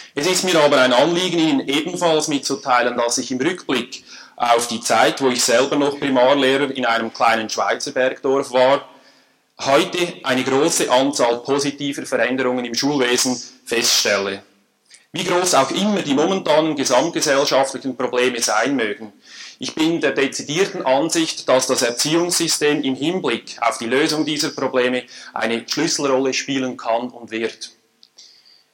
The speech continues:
Auf dem Weg dorthin wird die Schule noch einige Hindernisse überwinden müssen. Und, äh, vielleicht erwarten Sie nun von mir, dass ich Ihnen die nächsten dreißig Minuten im Detail sage, wie Sie dies zu bewerkstelligen hätten.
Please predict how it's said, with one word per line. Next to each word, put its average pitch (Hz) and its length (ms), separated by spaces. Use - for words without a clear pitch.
Auf 131 240
dem 139 160
Weg 190 240
dorthin 180 400
wird 151 180
die 139 80
Schule 185 320
noch 160 160
einige 131 320
Hindernisse 135 560
überwinden 131 600
müssen. 101 440
Und, 127 440
äh, 120 200
vielleicht 131 380
erwarten 143 420
Sie 165 120
nun 147 200
von 135 140
mir, 160 160
dass 139 180
ich 139 140
Ihnen 139 180
die 123 80
nächsten 143 340
dreißig 120 440
Minuten 156 640
im 131 320
Detail 131 400
sage, 127 340
wie 139 140
Sie 139 120
dies 131 200
zu 131 100
bewerkstelligen 120 760
hätten. 104 500